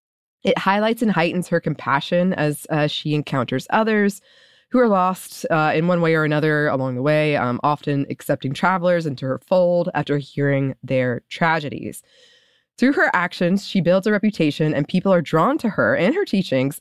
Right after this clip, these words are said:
in the promised land of Northern California. She garners respect through her teachings and actions. For a long time, she tries to hide her disability. And on top of that, not everyone, including her best friend, are on board with her beliefs.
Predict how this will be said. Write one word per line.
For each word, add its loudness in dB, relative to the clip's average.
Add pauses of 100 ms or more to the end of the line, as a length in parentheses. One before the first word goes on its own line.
in 2
the 2
promised 0
land 2
of -4
Northern 0
California. -2 (420)
She 0
garners 2
respect -2 (120)
through 0
her 2
teachings -2
and 0 (100)
actions. -4 (880)
For 2
a 4
long 2
time, 0
she 2
tries 2
to 0
hide 0
her 0
disability. -2 (300)
And 2
on 2
top 0
of 0
that, 2
not 0
everyone, 2
including 0
her 2
best -2
friend, 0
are 0
on -2
board -2
with -4
her 0
beliefs. -2